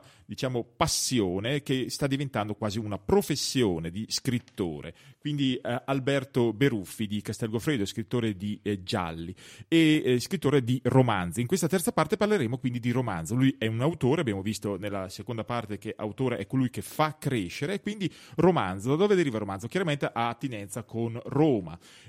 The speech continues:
e, eh, r-, più che, più che con Roma, col parlare romanico,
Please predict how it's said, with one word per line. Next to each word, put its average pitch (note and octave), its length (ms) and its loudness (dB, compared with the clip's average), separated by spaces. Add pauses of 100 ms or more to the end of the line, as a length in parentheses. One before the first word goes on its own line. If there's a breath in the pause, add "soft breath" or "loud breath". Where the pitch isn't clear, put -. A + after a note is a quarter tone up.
e, C3+ 560 4
eh, B2 480 2
r-, D#3+ 240 -4
più G#3 140 -4
che, E3+ 300 0 (120)
più F#3+ 120 -6
che E3 120 2
con G3 180 2
Roma, F#3+ 360 2
col F3+ 240 4
parlare F3+ 600 2 (200 loud breath)
romanico, B2 920 0